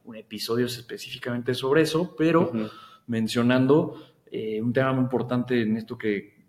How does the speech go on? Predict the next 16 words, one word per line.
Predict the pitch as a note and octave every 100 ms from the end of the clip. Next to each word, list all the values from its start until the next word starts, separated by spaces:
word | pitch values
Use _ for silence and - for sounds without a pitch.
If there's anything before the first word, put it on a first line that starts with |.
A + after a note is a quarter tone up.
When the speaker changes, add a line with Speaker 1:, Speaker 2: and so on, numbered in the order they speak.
| -
Speaker 1:
que | G2+ G2+
comenta, | - B2+ C3+ B2 C3 - - - _ _
es | A#2 A2
que, | - A#2+ B2 A#2
eh, | A#2+ A#2 G#2+ A2 - - _ _ -
parte | C3 E3+ F#3+
del | E3 A2+
problema | A2 A2+ B2 C#3
es | C3+
colocar | - C#3 A2 G#2 B2
las | C#3+ D3 C#3+
emociones | A2 G#2 G2+ C3 C3+ D3 E3+ - - _ _ _ _ _
en, | A#2+ A2+ A2 -
en | A#2 A2+
el | G#2+
alimento, | G#2+ G#2+ A#2 A2+ -